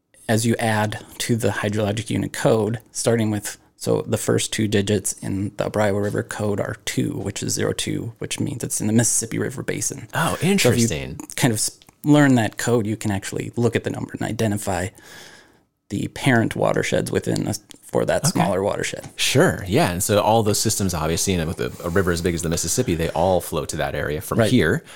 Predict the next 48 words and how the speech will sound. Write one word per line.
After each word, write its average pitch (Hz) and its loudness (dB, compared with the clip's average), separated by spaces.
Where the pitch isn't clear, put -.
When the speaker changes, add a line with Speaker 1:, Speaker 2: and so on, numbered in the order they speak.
Speaker 1:
Yep. 110 2
Speaker 2:
mostly, 78 -2
and 85 -4
then 78 -2
make 78 -2
their 78 -2
way 78 -2
to 78 -4
the 78 -4
Gulf 78 -4
of 78 -4
Mexico 90 -6
eventually. - -4
Speaker 1:
Exactly. - -6
Speaker 2:
Yeah, 104 -2
fascinating. 82 -4
So 139 4
that 147 4
watershed 165 2
work, 135 4
and 113 -2
I - 2
mean, 104 2
working 107 0
locally 135 2
here, 87 -2
what 90 0
that 104 0
meant 95 0
was, 87 2
like, 82 -2
implementation 104 0
of 82 -2
plans 82 -4
to 85 -4
essentially 85 -2
keep - -8
those 85 -2
systems - -2
healthy. - -4
Is - -8
that, 85 -2
is 85 -10
that 98 -4
an - -6
accurate 90 -6
description, 98 -6
or, - -4